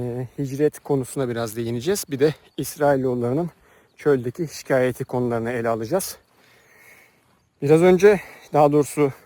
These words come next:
e, öğlen vakti gezinirken Eşima Köprüsü'nün civarında yol çok gürültülüydü. Onun için doğru düzgün konuşamadım. Onun için şimdi burada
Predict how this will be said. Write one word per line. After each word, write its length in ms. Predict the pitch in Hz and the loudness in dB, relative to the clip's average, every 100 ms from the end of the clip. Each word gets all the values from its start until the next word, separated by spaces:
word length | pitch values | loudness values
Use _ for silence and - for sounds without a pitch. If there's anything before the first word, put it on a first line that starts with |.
| - | -6
e, 680 | 139 131 131 131 131 131 135 - _ | -2 0 0 0 0 0 -4 -8 _
öğlen 400 | 160 135 139 135 | 2 4 4 4
vakti 380 | 135 - 165 147 - _ _ _ _ _ _ - | 2 2 -4 -6 -8 _ _ _ _ _ _ -4
gezinirken 760 | 127 123 143 139 143 131 135 - _ _ _ _ _ _ _ _ _ _ - | -2 2 2 2 0 -2 -2 -8 _ _ _ _ _ _ _ _ _ _ -6
Eşima 320 | 123 139 131 | -4 -2 -2
Köprüsü'nün 540 | - - 123 - 135 | -4 -8 -6 -2 0
civarında 680 | 127 131 131 127 127 131 147 - - _ _ | 2 4 4 4 4 4 4 2 -12 _ _
yol 200 | 135 135 | -2 -2
çok 400 | - 143 - - _ | 0 -4 -4 -14 _
gürültülüydü. 680 | 143 131 120 135 139 127 135 | -2 -2 -4 -4 -2 -2 -2
Onun 260 | 135 123 | -2 -2
için 260 | 123 - 127 | -4 -4 -2
doğru 180 | 123 120 | 0 -2
düzgün 180 | 131 127 | -2 -4
konuşamadım. 580 | 127 123 135 117 143 - _ _ - - _ _ _ 131 | -4 -4 -4 -2 -4 -6 _ _ -20 -20 _ _ _ -4
Onun 180 | 117 | -2
için 220 | 123 - 127 | -2 -4 -4
şimdi 340 | - 127 123 | -2 -2 0
burada 320 | 127 127 131 | 0 0 0